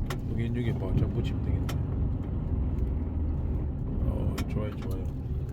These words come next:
여기 좌측에 여기 토종식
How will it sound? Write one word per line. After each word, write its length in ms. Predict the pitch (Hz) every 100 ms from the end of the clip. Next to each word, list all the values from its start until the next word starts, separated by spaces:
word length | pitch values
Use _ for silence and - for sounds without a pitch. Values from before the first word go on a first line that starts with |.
| - - - - - - -
여기 240 | 123 120 113 - - - -
좌측에 480 | 127 113 151 135 127
여기 280 | 120 120 - - - - - - - - - - - - - - - -
토종식 580 | 147 131 139 123 123